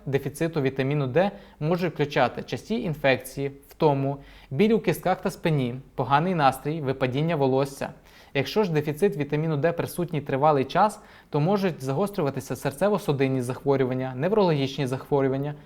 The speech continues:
автоімунні проблеми, може знизитися секреція інсуліну, ускладнюватися вагітність.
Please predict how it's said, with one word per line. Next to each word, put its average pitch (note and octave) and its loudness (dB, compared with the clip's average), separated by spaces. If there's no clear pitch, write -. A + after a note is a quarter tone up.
автоімунні F3 4
проблеми, D#3 2
може G3+ 0
знизитися D#3 -2
секреція C3 -2
інсуліну, C3 -4
ускладнюватися D#3 0
вагітність. C3+ -4